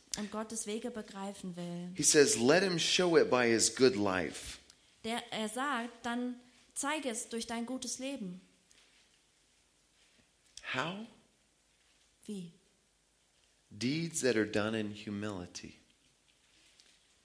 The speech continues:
Speaker 2: That com-
Speaker 1: Taten, die in Demut geschehen,
Speaker 2: Gentleness.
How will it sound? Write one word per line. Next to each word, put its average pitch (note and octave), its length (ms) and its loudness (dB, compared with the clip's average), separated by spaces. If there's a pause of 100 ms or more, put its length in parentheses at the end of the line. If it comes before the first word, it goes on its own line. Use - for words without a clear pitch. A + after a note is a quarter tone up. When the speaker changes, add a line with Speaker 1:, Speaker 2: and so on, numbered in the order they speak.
(240)
Speaker 2:
That C4 220 -2
com- G#3+ 120 -2
Speaker 1:
Taten, G3+ 340 -6 (340)
die G#3+ 220 -6
in G#3 100 -6
Demut A3+ 420 -4
geschehen, F#3+ 640 -10
Speaker 2:
Gentleness. E2 880 -6